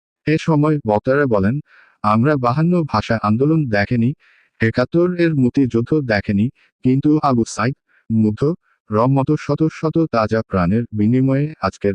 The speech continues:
আওয়ামী লীগের পদত্যাগের বিনিময়ে দুই হাজার চব্বিশ সালে বাংলাদেশ স্বাধীন হয়েছে তা দেখেছি।" এ সময় বক্তারা আরও বলেন,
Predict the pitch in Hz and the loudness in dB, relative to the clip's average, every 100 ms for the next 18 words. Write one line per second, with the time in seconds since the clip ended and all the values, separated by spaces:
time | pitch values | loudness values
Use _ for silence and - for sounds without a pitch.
0 | - - 107 143 156 143 120 143 - 107 | -4 -4 0 2 2 0 0 -2 -2 -2
1 | 110 107 98 98 92 101 104 92 110 - | -2 -2 -4 -4 -2 0 0 0 -4 -10
2 | _ - 98 113 143 151 143 - 95 95 | _ -8 -2 0 0 -2 -4 -2 -2 -2
3 | 107 - 101 127 110 87 87 104 - 113 | -4 -4 -4 -2 0 0 0 -4 -4 -6
4 | 107 110 - 95 147 110 87 - - - | -2 -2 -2 -4 -4 -4 -4 -6 -10 -20
5 | - _ _ _ _ _ _ _ _ 127 | -20 _ _ _ _ _ _ _ _ -4
6 | 131 170 160 131 110 101 - 135 147 143 | -2 0 2 0 0 -2 0 0 0 0
7 | 110 113 98 87 160 | 0 0 0 0 0